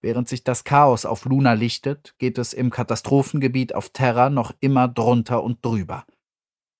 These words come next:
Ich lasse mich von Egor dorthin versetzen, wo die meisten Menschen vor dem Nichts stehen.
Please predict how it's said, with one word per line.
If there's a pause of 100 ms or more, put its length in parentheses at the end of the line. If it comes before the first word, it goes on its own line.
(120)
Ich
lasse
mich
von
Egor
dorthin
versetzen,
wo
die
meisten
Menschen
vor
dem
Nichts
stehen.